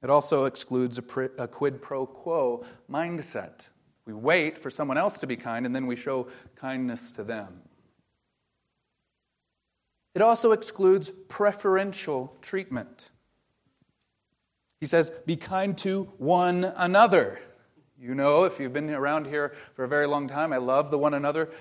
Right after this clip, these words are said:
commands in the New Testament. Our church covenant is built on those commands. Be kind to one another.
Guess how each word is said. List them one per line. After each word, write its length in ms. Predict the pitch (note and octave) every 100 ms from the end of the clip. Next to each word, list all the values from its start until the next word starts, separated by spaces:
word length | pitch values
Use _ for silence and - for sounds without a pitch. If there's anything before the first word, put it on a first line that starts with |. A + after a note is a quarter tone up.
| -
commands 520 | - C#3+ D3 F3+ G3
in 120 | C#3+ B2+
the 40 |
New 140 | C3+
Testament. 560 | C3+ D#3 D3+ - F#3 E3+
Our 80 | A2
church 300 | - D3+ -
covenant 400 | D3 D3 D#3 C3
is 120 | A#2
built 440 | A2 C#3+ F#3 - -
on 220 | D3 E3+
those 280 | D#3+ E3 E3
commands. 760 | D#3 D#3 D#3+ F#3+ G3+ - - - _ _ _ _ _ _ _ _ _ _ -
Be 80 |
kind 260 | C#3 F#3 G3+
to 80 | G#3
one 120 | A#3
another. 600 | B3 B3 C4 C4 G3 -